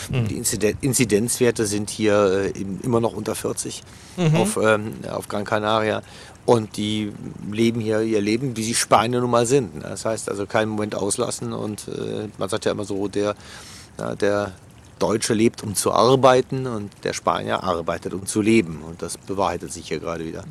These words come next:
Speaker 1: Ja, ja, ja. Ich hab die aktuellen Zahlen hier gerade mal vorliegen,
Speaker 2: Hm.
Speaker 1: wenn's dich vielleicht interessiert.
Speaker 2: Nö.
Speaker 1: Gran Canaria hat achtunddreißig,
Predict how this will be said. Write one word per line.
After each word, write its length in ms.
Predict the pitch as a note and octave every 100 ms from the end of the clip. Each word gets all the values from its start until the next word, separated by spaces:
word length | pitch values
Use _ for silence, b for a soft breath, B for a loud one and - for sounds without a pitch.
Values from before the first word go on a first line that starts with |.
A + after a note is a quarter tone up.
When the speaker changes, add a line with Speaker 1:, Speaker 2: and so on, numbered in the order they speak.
| C#3
Speaker 1:
Ja, 100 | C3
ja, 220 | A#2 C#3
ja. 300 | C#3 C3+ D#3
Ich 120 | D#3+
hab 100 | G#3
die 180 | F#3+ E3
aktuellen 440 | D#3+ - E3+ D#3
Zahlen 300 | D3+ D3+ D#3
hier 160 | D#3 D#3
gerade 240 | C#3+ D3
mal 120 | D3 B2
vorliegen, 540 | - D3 D3+ C#3+ C#3+
Speaker 2:
Hm. 40 |
Speaker 1:
wenn's 260 | C3+ B2+ B2
dich 160 | C#3 B2
vielleicht 320 | A#2 B2 -
interessiert. 560 | A#2+ G2+ - A#2 C3+ - B B B B
Speaker 2:
Nö. 160 | A#2 G#2+
Speaker 1:
Gran 200 | C3 E3
Canaria 520 | D#3 C3 B2+ D#3 C#3+
hat 100 | B2+
achtunddreißig, 1080 | C#3 - D#3 C#3+ C3 E3 - G3 E3+ -